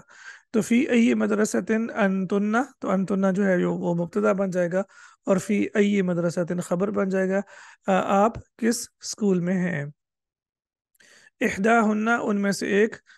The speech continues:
نحن فی المدرسۃ المتوسطۃ، آ، وہ کہہ رہی ہیں کہ ہم جو ہے، وہ، آ، سیکنڈری اسکول میں ہیں۔ نحن فی المدرسۃ المتوسطۃ۔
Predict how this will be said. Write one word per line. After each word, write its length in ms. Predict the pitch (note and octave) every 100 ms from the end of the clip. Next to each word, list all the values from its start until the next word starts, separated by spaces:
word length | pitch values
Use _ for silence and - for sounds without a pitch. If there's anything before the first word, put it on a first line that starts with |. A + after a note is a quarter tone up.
| _ _ G#3
نحن 480 | G3+ - A#3+ B3+
فی 140 | B3+ A#3+
المدرسۃ 640 | G3 F#3+ F#3+ G3+ A3 F#3+
المتوسطۃ، 880 | G#3+ G3 F3+ F#3 F3+ - G3+ G#3+ A#3 B3+ - - - _ -
آ، 160 | G3
وہ 160 | F#3+ G#3
کہہ 140 | G#3+
رہی 120 | G3+
ہیں 100 | G#3+
کہ 160 | G#3 A3+
ہم 260 | G3 G3+ F#3
جو 160 | G3
ہے، 100 | F3+
وہ، 300 | F3 G#3 -
آ، 40 | - F#3+ - -
سیکنڈری 480 | - G#3 F#3+ F#3+ F#3
اسکول 340 | A3 - G3 F3
میں 120 | F3+
ہیں۔ 160 | F#3 A#3+ _ - _ _
نحن 300 | F#3+ F3+ G#3+ A3+ D4
فی 160 | - A3+
المدرسۃ 600 | F#3 F#3 F#3 - F#3 G3
المتوسطۃ۔ 920 | C4+ A3 E3+ E3+ E3 G3+ E3+ -